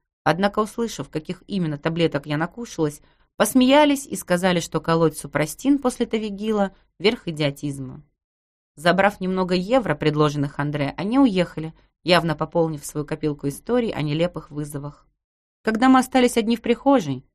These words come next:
сквозь выломанную дверь которой было отлично видно мусоропровод, я решила кое-что уточнить.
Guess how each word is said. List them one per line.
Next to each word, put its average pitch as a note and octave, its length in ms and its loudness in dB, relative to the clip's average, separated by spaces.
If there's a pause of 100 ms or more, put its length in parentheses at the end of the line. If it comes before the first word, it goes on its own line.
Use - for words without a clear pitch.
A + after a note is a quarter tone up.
(360)
сквозь - 300 -2
выломанную E3 500 2
дверь D#3+ 220 0
которой D#3+ 420 2
было D#3+ 300 2
отлично D#3+ 480 -4
видно D3 320 -4
мусоропровод, F3+ 760 0 (400)
я C4+ 120 6
решила C4 320 0
кое-что F#3 400 -4
уточнить. C#3 680 -8